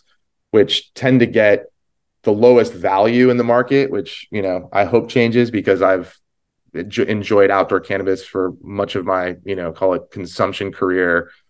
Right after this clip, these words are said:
Um, and, and some of the best flower ever grown is, is outdoor, right? And then there's kind of this greenhouse segment,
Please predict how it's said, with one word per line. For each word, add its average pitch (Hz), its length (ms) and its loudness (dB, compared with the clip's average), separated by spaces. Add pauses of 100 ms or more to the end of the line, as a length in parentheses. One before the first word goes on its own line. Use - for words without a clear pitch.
(220)
Um, 98 200 0
and, 90 220 -8
and 92 120 -12
some 95 140 -4
of 90 60 -4
the 85 60 -4
best 87 200 -2
flower 90 260 2
ever 90 140 -2
grown 85 280 -4
is, 80 140 -6
is 73 140 -8
outdoor, 71 440 -6
right? 85 280 -2 (360)
And 123 120 0
then 131 100 4
there's 127 180 4
kind 120 200 0
of 110 80 2
this 104 120 -2
greenhouse 131 640 2
segment, 95 540 -2